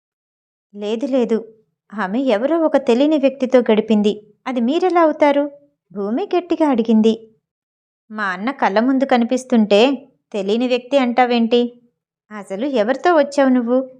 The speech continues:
సంజయ్ అడిగాడు. వచ్చిన వాళ్ళల్లో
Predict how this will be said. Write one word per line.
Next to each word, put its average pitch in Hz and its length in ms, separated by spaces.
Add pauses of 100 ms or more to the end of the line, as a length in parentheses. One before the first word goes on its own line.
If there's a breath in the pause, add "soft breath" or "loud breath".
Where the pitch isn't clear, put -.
(180)
సంజయ్ 302 520
అడిగాడు. 220 600 (640)
వచ్చిన 202 300
వాళ్ళల్లో 302 640